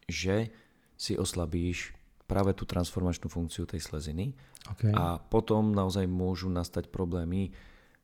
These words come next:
Speaker 1: povedzme, v tráviacom trakte a tak. Čiže niekto môže povedať, „Dobre,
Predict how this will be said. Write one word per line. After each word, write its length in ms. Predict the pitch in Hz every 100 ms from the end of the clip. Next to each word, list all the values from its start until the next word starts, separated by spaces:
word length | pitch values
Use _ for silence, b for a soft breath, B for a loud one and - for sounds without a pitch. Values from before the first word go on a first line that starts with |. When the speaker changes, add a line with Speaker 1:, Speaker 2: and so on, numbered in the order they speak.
| _
Speaker 1:
povedzme, 320 | 92 87 82
v 80 | -
tráviacom 500 | - 90 87 - 85
trakte 380 | - 80 - 85
a 100 | 80
tak. 180 | - -
Čiže 240 | - 104 - B B
niekto 180 | 120 120
môže 220 | 110 98
povedať, 260 | 95 92 90
„Dobre, 260 | 110 95